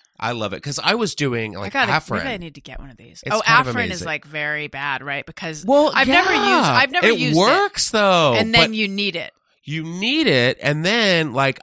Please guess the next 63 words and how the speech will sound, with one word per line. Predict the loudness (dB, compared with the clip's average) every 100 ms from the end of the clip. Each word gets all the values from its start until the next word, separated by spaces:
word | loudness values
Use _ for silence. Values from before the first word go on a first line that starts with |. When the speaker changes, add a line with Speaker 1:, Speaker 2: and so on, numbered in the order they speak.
| -4
Speaker 1:
I | -2 -2
would | -4
be | -6 -12
just, | -12 -10 -10
like, | -8
walking | -6 -4 -4 -4 -4
around, | -2 -2 0 -2
and | -2
all | -4
of |
a |
sudden | -4 -4
my | -4
nose | -2 0 0 0
would | -6 -10
start | -4 -4 -4
Speaker 2:
Mm-hmm. | -8
Speaker 1:
bleeding. | -6 -6 -8 -12 -16 -12
Speaker 2:
Oh. | -10 -8 -8 -12 -16
Speaker 1:
<laughs> | -16
'Cause | -16 -8 -6
it's | -6 -6
ju-, | -8 -8
'cause | -10 -12
it | -12
dries | -14 -8 -6 -4 -4
out | -4 -4
your | -4 -6 -4
sinuses. | -4 -2 0 0 -2
Speaker 2:
Yeah. | -6
Speaker 1:
So | -8 -10 -12 _ _ _ -16
just | -14 -12
the |
smallest | -12 -8 -8 -6 -8 -10
little | -10
thing, | -6 -6 -4
it'd | -8
be | -10
like, | -12 -14 -10
"Ah!" | -8 -4 -4 -4 -6 -10 _
You | -6
know, | -4
Speaker 2:
Mm-hmm. | -2
Speaker 1:
and | 0
I |
had | 0 0
nosebleeds | -4 -4 -6 -10 -10
a |
lot | -8 -8
when | -8
I | -8
was | -10
a | -12
kid. | -14 -16 -14
So, | -14
I | -16
mean, | -18 -20 _ _ _ _ _
it's | -12 -8
just | -8 -4
weird | -4 -2
when | -4
an |
adult | -2 2 2 0